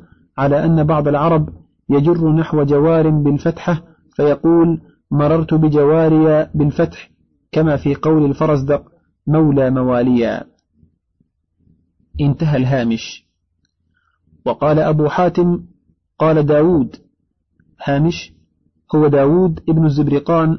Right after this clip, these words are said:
الرقاشي أبو عمرو البصري، توفي سنة نيف وثمانين ومائة. انتهى الهامش. ابن الزبر عن قتادة،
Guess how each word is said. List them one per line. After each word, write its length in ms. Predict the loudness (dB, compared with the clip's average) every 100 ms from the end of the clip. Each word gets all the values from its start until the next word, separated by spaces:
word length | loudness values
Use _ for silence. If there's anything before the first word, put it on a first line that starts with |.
| -4
الرقاشي 840 | -2 -2 -2 -4 -2 -2 -2 -4 -12 -20 _ _ -6
أبو 220 | -2 0
عمرو 320 | 0 0 -2 -2
البصري، 760 | -2 -2 -2 -2 -2 -4 -12 _ _ _ _ -8
توفي 680 | -2 -2 -2 -2 0 2 -2
سنة 280 | -4 -4 -2
نيف 460 | 0 0 0 -2 0
وثمانين 720 | -2 -2 -2 -2 0 0 0
ومائة. 600 | 0 -2 -2 -6 -14 _ _ _ _ _ _ _ -6
انتهى 320 | -4 -2 -2
الهامش. 600 | -2 -2 -4 -6 -12 -20 _ _ _ _ _ _ _ _ _ _ _ _ _ _ _ -4
ابن 240 | 0 2
الزبر 480 | 0 0 -2 -2 -6 -14 _ _ _ _ _ _ _ _ _ _ _ _ _
عن 160 | -6 -4
قتادة، 640 | -4 -2 0 2 0 -2